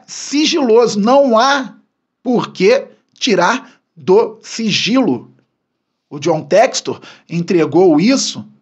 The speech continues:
ao S T J D e à Justiça, entendendo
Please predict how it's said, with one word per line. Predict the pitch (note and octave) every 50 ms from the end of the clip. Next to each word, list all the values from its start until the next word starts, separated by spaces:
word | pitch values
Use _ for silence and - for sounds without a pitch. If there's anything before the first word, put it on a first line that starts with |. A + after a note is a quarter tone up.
| _ _ _
ao | - C3 C#3
S | D#3+ E3+ F3 -
T | - D#3
J | D#3 D#3 D#3 D#3 C3+ A#2
D | G#2+ E3 G#3+ A3 - - - - - - -
e | - D#3
à | D#3+ C#3+
Justiça, | C3+ D3 C3 - - - F3+ A#3+ C4+ - - - - B2+
entendendo | C#3 F#3 F3+ - C#4 C4 C4 B3+ F#3 G3 G3 F3+ F3+ F#3+ G3 C4+ D#4 D#4 -